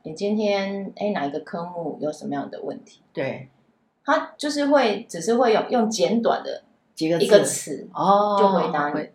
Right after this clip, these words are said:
Speaker 1: 那就没了，
Speaker 2: 嗯。
Speaker 1: 就没有下文了。
Speaker 2: 嗯。
Speaker 1: 因为有些孩子他就会滔滔不绝讲一堆嘛，
Speaker 2: 对。
Speaker 1: 例如他遇到什么嘛，
Speaker 2: 对。
Speaker 1: 可他不会。
Speaker 2: <clears throat>
Speaker 1: 所以他，他对他家人也是这样。然后他唯一的，应该说唯一抒发压力的，那种读书也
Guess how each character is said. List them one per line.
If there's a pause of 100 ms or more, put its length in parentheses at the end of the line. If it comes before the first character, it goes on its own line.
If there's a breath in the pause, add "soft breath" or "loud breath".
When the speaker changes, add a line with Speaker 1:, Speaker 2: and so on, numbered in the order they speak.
Speaker 1:
那
就
没
了，
Speaker 2:
嗯。 (160)
Speaker 1:
就
没
有
下
文
了。
Speaker 2:
嗯。 (800)
Speaker 1:
因
为
有
些
孩
子
他
就
会
滔
滔
不
绝
讲
一
堆
嘛，
Speaker 2:
对。
Speaker 1:
例
如
他
遇
到
什
么
嘛，
Speaker 2:
对。
Speaker 1:
可
他
不
会。 (220)
Speaker 2:
<clears throat>
Speaker 1:
所
以
他， (160)
他
对
他
家
人
也
是
这
样。 (600 loud breath)
然
后
他
唯
一
的， (360)
应
该
说
唯
一
抒
发
压
力
的， (480)
那
种
读
书
也